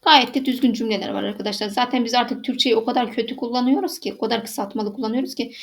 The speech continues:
hiç fark etmiyor. Cümleler hemen okuyabiliyorsunuz. Okumak kısmına girelim arkadaşlar.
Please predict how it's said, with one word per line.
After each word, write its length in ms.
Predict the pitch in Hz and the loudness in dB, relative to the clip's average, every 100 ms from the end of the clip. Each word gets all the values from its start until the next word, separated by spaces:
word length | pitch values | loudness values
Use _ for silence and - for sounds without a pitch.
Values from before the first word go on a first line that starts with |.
| - - | -16 -8
hiç 240 | - 262 - | -4 -2 2
fark 300 | 247 233 247 | 2 4 0
etmiyor. 320 | 240 214 233 | -2 -2 0
Cümleler 400 | 240 233 220 226 | 0 2 2 0
hemen 400 | 240 208 220 233 - | -2 -2 -2 -6 -12
okuyabiliyorsunuz. 840 | - - 214 214 220 208 - 196 - _ _ - | -14 2 2 4 0 -2 -6 -12 -16 _ _ -6
Okumak 420 | 285 269 269 269 | 2 4 4 2
kısmına 320 | 269 269 254 | -4 0 0
girelim 320 | 233 208 196 | 2 0 0
arkadaşlar. 580 | 196 202 208 - - 233 | -4 -6 -6 -6 -4 -4